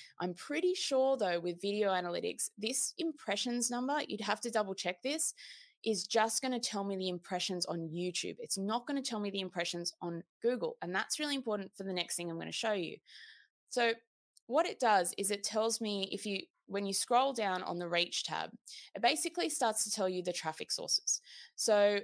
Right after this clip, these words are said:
at the moment, it's telling me that eighty-four point five percent of the traffic, which is m-, the majority, is coming from external.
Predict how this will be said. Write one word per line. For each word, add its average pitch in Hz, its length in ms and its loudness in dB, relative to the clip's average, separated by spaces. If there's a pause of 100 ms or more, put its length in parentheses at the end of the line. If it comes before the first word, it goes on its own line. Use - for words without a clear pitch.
at 240 140 4
the 233 80 -4
moment, 226 340 0
it's 180 180 0
telling 185 240 0
me 180 180 -2
that 175 240 2 (200)
eighty-four 277 920 0
point 226 260 -4
five 311 560 -2
percent 262 320 0
of 208 80 -4
the 190 60 -4
traffic, - 420 -4
which 175 160 -4
is 262 120 -4
m-, 262 220 -2
the 302 80 0
majority, 185 680 -2 (440)
is 226 140 -2
coming 277 360 -2
from 269 260 -2
external. 170 640 -2